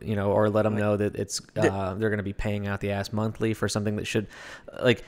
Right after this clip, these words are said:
Speaker 1: to pay, like, five hundred dollars a month for a Honda that should,
Speaker 2: Yeah.
Speaker 1: should cost, like, one eighty-nine a month.
Speaker 2: There's a phrase.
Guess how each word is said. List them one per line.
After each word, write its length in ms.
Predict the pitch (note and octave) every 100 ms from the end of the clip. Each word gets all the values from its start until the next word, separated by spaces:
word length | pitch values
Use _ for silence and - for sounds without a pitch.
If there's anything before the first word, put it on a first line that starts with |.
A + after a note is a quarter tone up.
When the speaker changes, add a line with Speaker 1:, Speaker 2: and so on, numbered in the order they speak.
| -
Speaker 1:
to 100 | C#3+
pay, 240 | - D#3+
like, 140 | D#3+ C#3
five 260 | - A#2+
hundred 160 | B2+ B2+
dollars 240 | A#2 A#2
a 60 | G#2
month 180 | G2+ G#2
for 160 | -
a 60 | G2
Honda 400 | G2 G2+ G#2+ A2
that 160 | G#2 D3
should, 160 | A#2
Speaker 2:
Yeah. 60 | - -
Speaker 1:
should 300 | - A2 G2+
cost, 280 | G#2+ G2+ -
like, 200 | G#2 G2
one 220 | G2+ G2+
eighty-nine 500 | G2+ G2+ G2 F#2+ G2+
a 40 |
month. 320 | G2+ G#2+ A#2 -
Speaker 2:
There's 200 | F3+ F#3
a 80 |
phrase. 720 | F3+ F3 D#3+ C#3+ B2+ C3 -